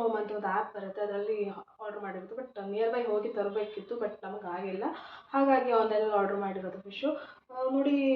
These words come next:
actually ಇದು ಕಟ್ಟಾಗಿ ಕೂಡ ಬರುತ್ತೆ, ಒಂದು ಫಿಶ್ ಈ ಥರ ಕಟ್ ಮಾಡಿ ಬರುತ್ತೆ. ಇದು ರಾಣಿ ಮೀನು. And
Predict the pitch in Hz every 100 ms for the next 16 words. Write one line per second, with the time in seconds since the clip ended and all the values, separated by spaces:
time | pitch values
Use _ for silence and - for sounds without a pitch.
0 | 247 - 302 302 285 277 262 240 240 -
1 | _ _ 269 269 - 294 277 269 262 262
2 | 214 202 196 262 247 226 240 233 233 -
3 | 226 220 226 226 214 214 220 202 208 202
4 | 185 180 - 269 - _ _ 466 226 214
5 | 208 226 214 185 240 330 - _ - -
6 | - _ _ _ 240 247 247